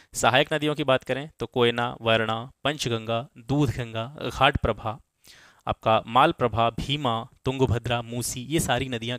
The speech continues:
कृष्णा नदी की सहायक नदियाँ मानी जाती हैं। इंडियन ब्यूरो of माइंस,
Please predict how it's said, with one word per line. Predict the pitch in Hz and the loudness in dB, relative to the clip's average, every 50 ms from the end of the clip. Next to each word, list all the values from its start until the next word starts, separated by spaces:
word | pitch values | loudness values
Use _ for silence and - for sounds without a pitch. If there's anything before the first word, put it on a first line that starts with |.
| _ - | _ -6
कृष्णा | - 139 - - - - 180 170 | -4 -4 -4 -2 -2 -2 -2 0
नदी | 139 117 110 113 | 0 -2 -2 -4
की | 113 - 117 104 110 - _ _ - - _ _ | -6 -6 -10 -12 -12 -14 _ _ -20 -20 _ _
सहायक | - - - 139 117 131 139 147 - 127 | -6 0 0 2 4 4 2 2 0 -4
नदियाँ | 117 104 107 113 123 131 | -8 -6 -4 -4 -2 -2
मानी | 120 104 101 98 | -2 -4 -4 -6
जाती | 98 98 - 107 101 | -8 -8 -8 -10 -12
हैं। | 107 - - _ - - - - - _ _ - - - - - - - - - _ _ _ _ - | -12 -12 -16 _ -20 -20 -20 -20 -20 _ _ -20 -20 -20 -20 -20 -20 -20 -20 -20 _ _ _ _ 2
इंडियन | - 165 185 202 233 247 226 | 2 4 6 8 6 6 6
ब्यूरो | 170 175 190 202 226 226 220 226 226 | 6 6 8 8 10 10 10 10 8
of | - - | 4 0
माइंस, | - 139 139 143 160 151 131 120 - - - - - - | 2 2 4 4 4 2 0 -2 -2 -2 -2 -2 -2 -2